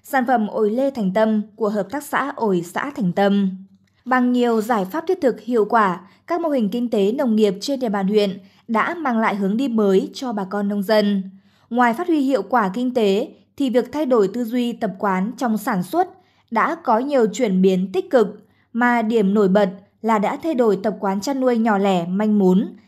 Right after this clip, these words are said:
sang chăn nuôi theo hướng tập trung hàng hóa, biết trồng xen canh, đa canh để cải tạo đất,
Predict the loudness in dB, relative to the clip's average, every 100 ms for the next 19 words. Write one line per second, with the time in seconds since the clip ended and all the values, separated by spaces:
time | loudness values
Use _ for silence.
0 | _ -10 -4 -2 -2 -2 0 0 0 0
1 | 0 2 0 -4 0 0 0 -2 -2 0
2 | 2 2 0 -4 -14 _ _ -4 0 2
3 | 0 0 -2 0 2 2 0 0 -2 2
4 | 2 2 2 2 2 -2 -2 -2 0 0